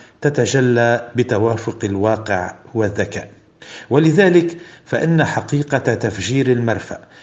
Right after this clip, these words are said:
وحقيقة أحداث الطيون عين الرماني فرن الشباك هي أيضا معرفة وعلم، وهي أيضا تفترض توافق الواقع والذكاء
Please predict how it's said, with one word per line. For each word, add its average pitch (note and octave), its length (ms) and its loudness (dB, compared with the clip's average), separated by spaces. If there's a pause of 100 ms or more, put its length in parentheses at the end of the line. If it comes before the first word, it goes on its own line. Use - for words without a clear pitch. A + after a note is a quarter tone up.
(200)
وحقيقة A2 720 -2
أحداث A#2+ 520 -2
الطيون A2 600 -2
عين A2 300 -2
الرماني G#2+ 680 -2 (280)
فرن B2 300 -2
الشباك A#2 720 -2 (380)
هي D#3+ 300 6
أيضا D3 280 2
معرفة B2+ 600 0
وعلم، A2+ 460 -2 (420)
وهي G#2 400 -2
أيضا A#2+ 360 0 (420)
تفترض A#2+ 760 2
توافق A#2 560 -2
الواقع G#2 720 -2 (340)
والذكاء G#2+ 600 -2